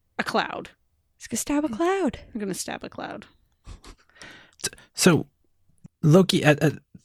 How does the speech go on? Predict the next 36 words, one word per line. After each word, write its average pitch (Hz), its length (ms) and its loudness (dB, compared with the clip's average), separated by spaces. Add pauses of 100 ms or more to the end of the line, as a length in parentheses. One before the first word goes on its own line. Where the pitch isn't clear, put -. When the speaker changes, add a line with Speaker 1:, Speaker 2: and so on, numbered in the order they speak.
Speaker 3:
they 160 160 8
talked 185 260 6
about 139 380 6
how 110 500 2
Lokis 110 1080 2 (1400)
are 117 120 6
the, 95 400 2 (140)
uh, 110 280 -2 (140)
something 151 460 6
like 110 160 2 (140)
Lokis 127 500 6
always 131 260 8
lose 135 460 4
is 143 80 4
something 160 240 6
they 160 80 8
said, 180 220 6
Speaker 1:
Mm-hmm. 196 80 -4 (400)
Speaker 3:
and 135 140 10
Speaker 1:
I - 20 8
Speaker 3:
later 131 240 8
Speaker 1:
think 127 40 8
Speaker 3:
on 127 60 6
Speaker 1:
so, 123 60 4
Speaker 3:
it 123 40 4
was 117 320 4
Speaker 1:
yeah. 135 80 4
Speaker 3:
Lokis 131 360 6
always 120 240 6
survive, 95 720 0 (440)
Speaker 1:
Mm-hmm. 220 280 2
Speaker 3:
right? 110 200 8 (420)
There 123 100 8
was, 110 240 4 (100)
uh, 117 140 2 (100)
I'm, 113 240 6